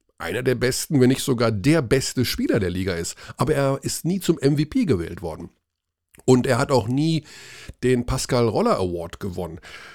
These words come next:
Also manche Fans mögen ihn einfach sogar gar nicht, obwohl er einfach alles hat, was einen Basketballer ausmacht. Er gewinnt dir Spiele, er ist ein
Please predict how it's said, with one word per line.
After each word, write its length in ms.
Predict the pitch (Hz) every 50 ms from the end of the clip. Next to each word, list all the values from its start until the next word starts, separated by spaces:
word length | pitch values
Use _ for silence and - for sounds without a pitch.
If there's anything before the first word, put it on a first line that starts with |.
| - - _ _ _ _
Also 460 | - 127 127 117 127 127 127 127 127
manche 400 | 127 131 127 120 139 - - 147
Fans 360 | - - 127 123 127 - -
mögen 360 | 131 120 120 240 302 254 226
ihn 140 | 190 110 104
einfach 320 | - 87 90 90 - 92 87
sogar 280 | - 95 90 98 90
gar 220 | 90 95 85 87 90
nicht, 240 | 90 90 - -
obwohl 580 | - 120 107 98 98 98 98 151 233 254 226 - -
er 420 | - 127 123 123 135 143 139 - _ _ _ _ _ _ _ _ _ _ _ _ _
einfach 400 | - 107 117 123 - 131 117 - _ -
alles 340 | - 113 127 143 - - -
hat, 200 | 113 117 - -
was 180 | 101 101 -
einen 280 | - - 101 98 101 98
Basketballer 600 | 98 90 98 - - - 95 - 90 87 92 90
ausmacht. 440 | 80 80 87 - - - - - -
Er 120 | - 123
gewinnt 400 | 113 117 113 110 147 180 - -
dir 140 | 123 110 95
Spiele, 680 | - - - - - 156 165 175 180 175 170 160 160 _ _ _
er 260 | - 120 117 113 113 -
ist 680 | 120 113 - - - - - - - - - - - _ _ _ _ _ _ _ _ _ _ _ _ _ _ _ _
ein 480 | - 95 92 92 90 90 90 95 101